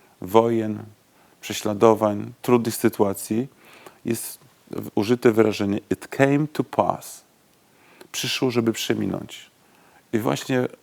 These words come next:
człowiek, który patrzy, jak Bóg patrzy na sytuację, mówi: „To wszystko jest po to, żeby Bóg się objawił Bogiem. Przyszło, żeby przeminąć. I z mojego żalu i bólu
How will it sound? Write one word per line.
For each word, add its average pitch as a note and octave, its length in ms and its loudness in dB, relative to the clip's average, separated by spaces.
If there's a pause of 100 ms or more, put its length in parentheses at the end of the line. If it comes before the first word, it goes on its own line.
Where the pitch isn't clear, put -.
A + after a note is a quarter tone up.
(320)
człowiek, C#3+ 480 2
który A#2 440 0 (240)
patrzy, - 360 -2
jak C#3 120 4
Bóg C3+ 220 4
patrzy G#2+ 280 2
na G2+ 60 2
sytuację, G2 640 -4 (1600)
mówi: A#2+ 200 2
„To B2+ 220 2
wszystko - 420 -2
jest C3+ 220 0
po A#2 140 2
to, F#2+ 280 -4 (560)
żeby G#2 320 2
Bóg G2+ 260 -4
się - 120 0
objawił G2+ 380 0
Bogiem. F2+ 460 -2 (560)
Przyszło, G#2 540 0 (200)
żeby G#2 260 0
przeminąć. - 760 -2 (360)
I A2 60 2
z - 120 -4
mojego A#2 340 4
żalu B2 540 2
i A2+ 120 -2
bólu F#2 420 2